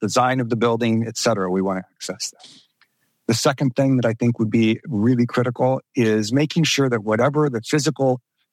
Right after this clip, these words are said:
uh, building is, that it has, uh, elements of the outside inside and elements of the inside outside, right? So that it's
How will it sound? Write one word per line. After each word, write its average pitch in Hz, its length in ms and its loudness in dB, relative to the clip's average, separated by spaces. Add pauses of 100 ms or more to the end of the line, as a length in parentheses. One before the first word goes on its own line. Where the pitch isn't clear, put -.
uh, 107 180 0
building 117 460 0
is, 104 420 -2 (520)
that 117 220 2
it 117 220 0
has, 117 640 -2 (100)
uh, 101 300 -20 (480)
elements 147 400 2
of 113 60 0
the 117 180 0
outside 151 680 0 (280)
inside 127 580 2
and 113 140 0
elements 117 400 0
of 104 60 -2
the 107 120 0
inside 107 460 0
outside, - 320 -6 (100)
right? 120 240 0
So - 200 0
that 110 180 2
it's - 240 -4